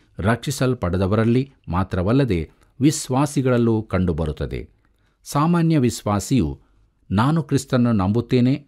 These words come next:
ಎಂದು ಹೇಳುತ್ತಾನೆ, ಆದರೆ ಅವನ ಜೀವಿತದಲ್ಲಿ ಪಾಪದ ಯಾವ ಅರಿವೂ ಇರುವುದಿಲ್ಲ. ಈಗಿನ ಸಭಾ ಜೀವಿತದಲ್ಲಿಯೂ ಇದು ಕಾಣುವುದಿಲ್ಲ. ರಕ್ಷಿಸಲ್ಪಟ್ಟ ಇಲ್ಲವೇ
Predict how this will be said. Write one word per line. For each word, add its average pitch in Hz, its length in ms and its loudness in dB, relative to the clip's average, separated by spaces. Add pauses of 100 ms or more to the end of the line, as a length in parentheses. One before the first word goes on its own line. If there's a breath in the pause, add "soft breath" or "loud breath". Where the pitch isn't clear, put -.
ಎಂದು 98 200 0
ಹೇಳುತ್ತಾನೆ, 95 600 -2 (420)
ಆದರೆ 87 480 0 (280 soft breath)
ಅವನ 107 280 4
ಜೀವಿತದಲ್ಲಿ 120 880 0 (220 soft breath)
ಪಾಪದ 127 640 0
ಯಾವ 110 320 0
ಅರಿವೂ 110 640 0
ಇರುವುದಿಲ್ಲ. 71 640 -4 (520)
ಈಗಿನ 151 380 2
ಸಭಾ 123 400 2
ಜೀವಿತದಲ್ಲಿಯೂ 101 880 -2 (260 soft breath)
ಇದು 120 260 2
ಕಾಣುವುದಿಲ್ಲ. 95 800 0 (600)
ರಕ್ಷಿಸಲ್ಪಟ್ಟ 139 840 -2 (300)
ಇಲ್ಲವೇ 107 480 0